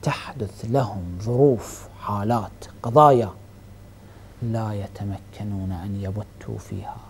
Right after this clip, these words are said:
ماذا يصنعون؟ يرجعون هذه القضية إلى شخص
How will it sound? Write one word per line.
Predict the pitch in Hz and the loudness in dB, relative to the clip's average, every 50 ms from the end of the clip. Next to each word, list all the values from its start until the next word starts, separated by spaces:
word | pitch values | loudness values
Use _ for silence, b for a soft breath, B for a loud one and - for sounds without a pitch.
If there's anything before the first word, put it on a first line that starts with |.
| - - - - - - - - - - | -20 -20 -20 -20 -20 -20 -20 -20 -8 -6
ماذا | 110 110 104 101 95 101 | -4 -2 -2 -2 -4 -4
يصنعون؟ | 110 110 110 - - - 131 110 107 107 98 101 101 - - - - - - - - - - - - - - - - - - - - - - B B B B B B B B - | -6 -6 -8 -10 -10 -10 -10 -8 -8 -8 -8 -10 -12 -14 -18 -20 -20 -20 -20 -20 -20 -20 -20 -20 -20 -20 -20 -20 -20 -20 -20 -20 -20 -20 -20 B B B B B B B B 0
يرجعون | 123 120 123 123 123 123 123 117 - 131 123 107 110 131 151 160 156 151 151 143 | 2 4 4 4 4 4 2 4 4 2 2 4 4 4 4 4 4 4 4 4
هذه | 131 120 101 - 127 131 139 139 139 131 127 117 - 113 117 110 | 2 0 0 0 0 0 2 0 0 -2 -4 -4 -4 -4 -4 -4
القضية | 101 92 - - 98 95 110 131 139 139 139 139 135 139 143 139 131 - - - - - - | -6 -8 -8 -6 -4 -2 0 0 0 2 2 0 2 2 2 2 0 -2 -8 -12 -14 -8 -4
إلى | 123 120 113 110 110 107 104 104 107 | -2 0 0 0 0 0 -2 -2 -4
شخص | - - - - 143 147 - - - 53 - - - 160 | -6 -8 -4 -2 -2 -2 0 -2 -2 -4 -4 0 2 4